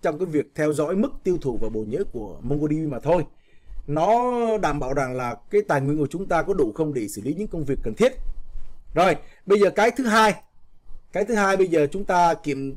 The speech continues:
kiểm tra cái chỉ mục thì anh chị sử dụng cái explain á, trong những cái câu cú pháp á, thì chắc là nếu mà được thì tôi sẽ rất là vinh dự hân hạnh, tôi sẽ làm cái một video và giải thích explain này trong mỗi lần quy-, truy vấn của chúng ta ha. Rồi cái thứ ba, cái thứ ba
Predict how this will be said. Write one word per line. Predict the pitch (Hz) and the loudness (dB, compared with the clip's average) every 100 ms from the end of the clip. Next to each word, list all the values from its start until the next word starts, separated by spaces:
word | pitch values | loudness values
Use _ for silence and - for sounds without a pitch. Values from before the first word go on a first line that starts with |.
| - | -4
kiểm | 147 135 | -4 0
tra | 170 | 0
cái | 165 | 0
chỉ | 196 147 | -2 -2
mục | 135 131 | -2 0
thì | 143 135 | 0 -2
anh | 147 147 | -2 -4
chị | 127 | -6
sử | 117 120 | -8 -6
dụng | 120 113 | -6 -6
cái | - | -4
explain | 214 - - 156 156 | -4 -4 -4 0 0
á, | 170 - - - - _ - - - - - _ | -2 -12 -18 -20 -20 _ -20 -20 -20 -20 -20 _
trong | 147 147 | -2 0
những | 151 185 | -2 -4
cái | 190 | -2
câu | 165 151 | 0 0
cú | - | -2
pháp | - 180 | -4 -4
á, | 208 - - - - | -6 -12 -18 -18 -14
thì | - 131 | -6 -2
chắc | 202 196 | -2 0
là | 165 143 | 0 2
nếu | 147 202 | 2 2
mà | 180 | 4
được | 147 - | 2 2
thì | 127 | 0
tôi | 147 143 | 2 2
sẽ | 143 147 185 - - | 0 -6 -10 -14 -8
rất | 147 240 | -2 0
là | 151 | 0
vinh | 143 147 | 0 0
dự | 131 123 | 0 -2
hân | 139 | -2
hạnh, | 135 104 - _ - | -2 -6 -12 _ -12
tôi | - 135 | -6 -4
sẽ | 151 156 | -2 0
làm | 139 120 117 | 0 2 2
cái | 151 | 0
một | 123 113 | -2 -2
video | 143 143 135 | 0 2 2
và | 120 | 0
giải | 104 - - | -6 -10 -10
thích | 156 | -10
explain | - - - 135 131 | -10 -10 -4 -4 -2
này | 117 | -6
trong | 131 127 | -6 -4
mỗi | 143 | -4
lần | 123 | -4
quy-, | - 123 135 | -8 -10 -4
truy | 135 | -2
vấn | 143 165 | -2 -4
của | 127 | -8
chúng | 151 | -6
ta | 135 | -4
ha. | 135 151 - - - - - - | -2 -2 -4 -14 -16 -20 -20 0
Rồi | 156 | 0
cái | 185 220 | 4 2
thứ | 233 | 6
ba, | 226 214 - - - - - | 6 6 0 -12 -6 -6 -4
cái | 196 | -2
thứ | 226 | 4
ba | 208 196 - | 6 4 0